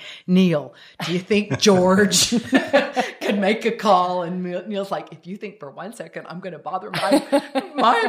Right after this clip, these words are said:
Speaker 1: brother, the president,
Speaker 2: For
Speaker 1: with,
Speaker 2: shoes.
Speaker 1: for shoes and wigs and jewelry."
Speaker 2: <laughs>
Speaker 1: And so we scrambled and, uh, called Mickey Rosemarin, and here came the shoes. And we scrambled, you know, Lenny Maz-, Maz-, I mean, it was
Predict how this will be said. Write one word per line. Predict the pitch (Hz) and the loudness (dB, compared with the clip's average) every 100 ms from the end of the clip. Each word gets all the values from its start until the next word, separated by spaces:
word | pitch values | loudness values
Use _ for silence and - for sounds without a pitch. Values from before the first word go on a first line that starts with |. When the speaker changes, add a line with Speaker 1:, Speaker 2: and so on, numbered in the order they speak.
| - | 2
Speaker 1:
brother, | 415 466 440 233 262 | 4 4 4 2 0
the | 262 | -2
president, | - 233 233 190 226 233 | -2 0 0 0 -4 0
Speaker 2:
For | 240 233 | 4 4
Speaker 1:
with, | 226 | 4
Speaker 2:
shoes. | 262 214 202 | 2 2 2
Speaker 1:
for | 285 403 | 0 0
shoes | 339 311 320 | 0 0 0
and | 269 247 | -2 2
wigs | 285 254 | 2 2
and | 254 226 | -2 0
jewelry." | 330 311 285 226 220 226 196 | 2 2 2 0 -2 -6 -16
Speaker 2:
<laughs> | - - | -16 -10
Speaker 1:
And | 208 | -10
so | - - 202 | -8 -6 -6
we | 190 | -6
scrambled | 190 - 233 220 214 214 196 | -10 -8 -4 -4 -4 -8 -8
and, | 180 170 - | -10 -10 -10
uh, | 170 156 156 | -8 -8 -10
called | - 214 202 | -6 -4 -4
Mickey | 196 196 | -8 -10
Rosemarin, | 175 196 196 190 185 180 170 160 | -4 -4 -4 -8 -8 -4 -4 -4
and | 147 151 160 - | -6 -6 -10 -12
here | 180 220 | -4 -4
came | 214 214 190 | -2 -4 -4
the | 175 | -6
shoes. | - 196 185 185 180 | -4 -2 0 -2 -4
And | 151 147 - - - | -6 -8 -16 -20 -8
we | 214 | -2
scrambled, | 208 - 233 277 370 175 143 | -2 2 2 0 -2 -2 -4
you | 180 | -6
know, | 175 185 | -4 -4
Lenny | 180 196 196 | -2 -2 0
Maz-, | 180 190 190 185 | 0 0 -4 -8
Maz-, | 170 165 160 190 | -8 -8 -8 -6
I | |
mean, | 196 190 | -4 -2
it | |
was | 185 | -2